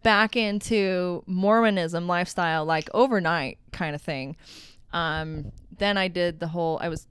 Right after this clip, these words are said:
totally clean, no drinking, no drugs, no nothing from age, uh,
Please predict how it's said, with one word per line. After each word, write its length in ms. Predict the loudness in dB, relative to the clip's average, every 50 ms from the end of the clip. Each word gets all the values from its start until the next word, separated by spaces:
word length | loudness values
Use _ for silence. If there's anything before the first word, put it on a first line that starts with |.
| -20 -12
totally 420 | -4 -2 0 0 0 0 -2 -4 -4
clean, 340 | -8 -10 -10 -10 -8 -8
no 280 | -6 -6 -4 -4 -4 -6
drinking, 480 | -6 -8 -8 -8 -6 -6 -6 -6 -6 -6
no 220 | -8 -8 -8 -10
drugs, 420 | -10 -6 -4 -4 -2 -4 -4 -8 -10
no 340 | -10 -8 -8 -8 -8 -8 -8
nothing 680 | -8 -6 -2 0 0 0 0 0 -2 -2 -2 -2 -6 -8 -10 -12 -20 -20 -20 -20 -20 _ -20 -20 -20 -12
from 760 | -6 -2 0 0 0 0 0 -2 -2 -4 -4 -6 -6 -8 -8 -6 -6
age, 760 | -4 -4 -2 -2 -4 -4 -6 -6 -8 -10 -12 -12 -14 -14 -18 -20 _ _ _ _ -20 -20 _ -20 _ _ _ _ _ _ -20 -16 -14 -14 -14 -14 -16 -20 -20 -20 _ _ _ _ -8
uh, 280 | -8 -6 -6 -6 -8